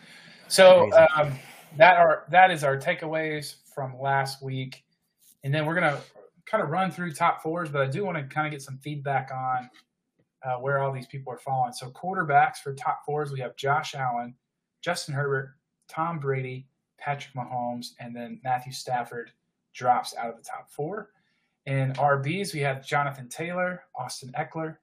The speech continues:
Speaker 1: Joe Mixon, and Najee Harris. And Lenny dropped out. Such a bummer to see him go on the I R,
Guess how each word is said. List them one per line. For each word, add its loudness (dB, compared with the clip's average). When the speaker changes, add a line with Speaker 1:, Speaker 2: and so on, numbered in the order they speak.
Speaker 1:
Joe -12
Mixon, -8
and -20
Najee -10
Harris. -4
And -4
Lenny -2
dropped 4
out. 0
Such -4
a -2
bummer -2
to -6
see -6
him -8
go -4
on -4
the -4
I -2
R, -4